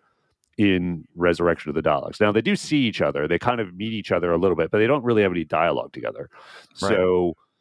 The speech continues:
Speaker 1: it, it, it is a strange thing where the Doctor's like, um, th-, they're, they're talking like they had more interaction than they did. And this, again, this isn't just a classic Who's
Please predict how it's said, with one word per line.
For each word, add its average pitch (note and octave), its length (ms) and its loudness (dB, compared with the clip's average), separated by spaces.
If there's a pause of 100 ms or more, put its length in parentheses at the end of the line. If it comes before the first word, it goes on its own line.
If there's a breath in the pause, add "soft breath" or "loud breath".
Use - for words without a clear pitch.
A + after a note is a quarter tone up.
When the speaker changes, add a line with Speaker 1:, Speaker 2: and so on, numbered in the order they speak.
(560)
Speaker 1:
it, A2+ 200 0
it, A#2 260 -2
it C3 80 2
is D#3+ 160 0
a C3 60 -2
strange C3 540 -2
thing A2 320 2
where F#2 120 4
the F2 80 -2
Doctor's F#2 480 -2
like, E2 480 -2 (720)
um, D2+ 680 0 (160)
th-, - 180 -6
they're, G2 120 2
they're F#2+ 120 2
talking A#2 460 -2
like F#2+ 260 -6
they F#2+ 140 -4
had F#2 280 0
more G2 240 2
interaction F2 560 0
than E2+ 120 -8
they E2 100 -4
did. E2 260 0
And D3+ 260 0
this, F3+ 120 -2
again, A#2 320 2
this A2+ 160 -4
isn't A#2+ 200 -4
just - 160 -6
a - 40 -8
classic F2 480 -2
Who's F#2+ 300 -2